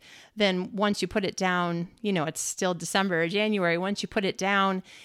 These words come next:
and you see all those sticky notes kind of piled up in one area,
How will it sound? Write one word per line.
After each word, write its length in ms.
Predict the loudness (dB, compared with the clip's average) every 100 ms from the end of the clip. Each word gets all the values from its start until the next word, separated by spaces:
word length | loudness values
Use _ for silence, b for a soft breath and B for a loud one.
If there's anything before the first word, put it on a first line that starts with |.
| B
and 120 | 0 2
you 60 |
see 180 | 2 4
all 140 | 4
those 160 | 4 0
sticky 300 | -2 -2 0
notes 280 | 0 0 -2
kind 220 | 0 0
of 100 | 0
piled 340 | 2 4 4
up 160 | 2 0
in 140 | -2
one 180 | 0 -2
area, 540 | -2 0 2 2 2